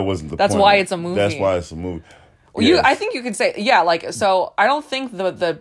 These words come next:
Speaker 2: the, what happens in the movie is hidden. I think you can assume what happens in the end. We don't need to say it, but essentially what sets up the movie is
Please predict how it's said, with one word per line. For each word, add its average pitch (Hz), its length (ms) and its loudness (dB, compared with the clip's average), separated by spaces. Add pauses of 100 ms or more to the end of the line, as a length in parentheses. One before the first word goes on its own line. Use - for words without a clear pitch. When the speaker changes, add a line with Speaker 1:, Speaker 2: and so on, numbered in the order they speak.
(120)
Speaker 2:
the, 156 480 -2 (160)
what - 100 -6
happens 202 300 0
in 165 60 -10
the 175 80 -6
movie 165 320 -6
is - 320 -8
hidden. 120 540 -10 (440)
I 190 80 0
think 302 220 -2
you 311 80 0
can 269 120 0
assume 233 440 -2
what 285 100 2
happens 262 320 0
in 233 60 -4
the 226 120 -2
end. 233 320 -4
We 196 60 -4
don't 196 140 -2
need 196 100 -4
to 170 60 -8
say 190 300 2
it, 240 120 -2
but 175 140 0
essentially 240 400 -2
what 190 160 -2
sets 180 200 -2
up 170 80 -10
the 175 80 -10
movie 170 300 -6
is 160 380 -6